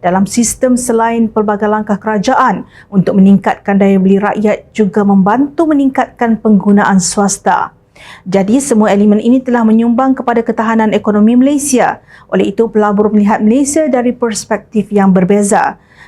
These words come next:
Tambahan pula dengan pertumbuhan kadar faedah yang semakin perlahan di negara lain,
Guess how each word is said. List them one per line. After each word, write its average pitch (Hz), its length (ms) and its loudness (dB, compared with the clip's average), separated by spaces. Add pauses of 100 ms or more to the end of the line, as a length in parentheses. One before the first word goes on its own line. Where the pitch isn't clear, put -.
(120)
Tambahan 214 400 2
pula 320 240 2
dengan 302 240 0
pertumbuhan 285 560 0
kadar 269 320 -2
faedah 254 320 0
yang 254 160 2
semakin 240 400 -2
perlahan 247 480 0
di 233 160 0
negara 240 320 0
lain, 269 400 -2